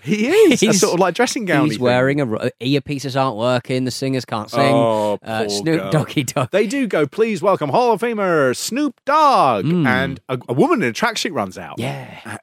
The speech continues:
Speaker 1: not hitting
Speaker 2: No,
Speaker 1: the notes.
Speaker 2: no.
Speaker 1: So this is Sasha Banks' theme tune that they do.
Speaker 2: Yeah.
Speaker 1: And I presume this is the woman who originally sang
Speaker 2: Sang it,
Speaker 1: the,
Speaker 2: yeah.
Speaker 1: the refa-,
Speaker 2: Mm.
Speaker 1: refrain.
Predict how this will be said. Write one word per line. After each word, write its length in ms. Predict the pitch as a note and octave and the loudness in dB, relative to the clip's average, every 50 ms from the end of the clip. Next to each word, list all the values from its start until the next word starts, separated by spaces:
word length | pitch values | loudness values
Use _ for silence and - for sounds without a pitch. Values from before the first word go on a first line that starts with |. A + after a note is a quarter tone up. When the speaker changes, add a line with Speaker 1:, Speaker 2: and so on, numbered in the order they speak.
| - | -14
Speaker 1:
not 520 | G#2+ A2 A#2 A#2+ B2 C3 C#3+ C3+ A#2+ G2+ _ _ - | -14 -12 -8 -6 -2 2 2 2 2 0 _ _ -8
hitting 240 | - B2 - A#2+ A#2+ | -6 -2 0 0 0
Speaker 2:
No, 60 | B2 B2 | 0 0
Speaker 1:
the 20 | G#2+ G2+ F#2 | -2 -6 -8
notes. 220 | E2+ - - A#2+ | -8 -6 -4 -2
Speaker 2:
no. 160 | A#2+ A#2 A2+ - - - _ - _ - | -2 -2 -2 -4 -8 -20 _ -20 _ -6
Speaker 1:
So 160 | - E3 E3+ | -2 -2 0
this 180 | F#3 A#3 - | 0 -2 -4
is 80 | A#3+ G3+ | -4 -6
Sasha 240 | - A#3 F#3+ - G3+ | -6 -6 -6 -6 -6
Banks' 260 | G3 F3+ D#3+ - - | -6 -6 -6 -8 -14
theme 260 | - E3 D#3 D#3+ D#3 C#3 | -10 -8 -8 -6 -8 -8
tune 240 | - G#2+ F2+ E2 | -10 -14 -16 -16
that 100 | E2+ D#2+ - F2 | -18 -20 -18 -18
they 80 | F2 | -18
do. 260 | D#2+ - D#2+ C#2+ C2+ - | -14 -14 -16 -16 -16 -14
Speaker 2:
Yeah. 280 | - - G#2+ E2+ C#2 - | -10 -8 -6 -6 -6 -4
Speaker 1:
And 80 | A2 A#2+ | -4 -4
I 40 | C3 | -4
presume 400 | - - D3 D3 A3+ A#3 G#3 F#3+ | -4 -4 -6 -4 -4 -2 -2 -2
this 160 | E3+ - - | -2 -4 -6
is 120 | C#3+ A#2 | -8 -6
the 100 | - C3 | -6 -4
woman 260 | B2 C3 C#3 C3+ A#2+ | -2 -2 -2 -2 -2
who 160 | G#2+ A2 A2+ G#2 | -2 0 0 0
originally 480 | G#2+ G#2+ B2 A#2 - - G#2+ G#2+ A2 | 2 2 2 0 0 -2 -6 -6 -6
sang 240 | G#2+ - - G#2+ G2+ | -6 -6 -6 -2 0
Speaker 2:
Sang 160 | C#3 A#2+ G2 | 0 0 0
it, 60 | F2+ | 0
Speaker 1:
the, 160 | F#2 F#2 F#2 F2+ - | -2 -4 -4 -6 -10
Speaker 2:
yeah. 40 | - | -10
Speaker 1:
the 60 | - G#2 | -8 -6
refa-, 360 | G2+ G#2 - - G#2 F2 - | -6 -6 -6 -6 -8 -8 -8
Speaker 2:
Mm. 0 | - | -8
Speaker 1:
refrain. 440 | A2 A2+ B2+ A2+ G#2+ G2 E2 D2+ | -6 -4 -4 -2 -4 -4 -6 -10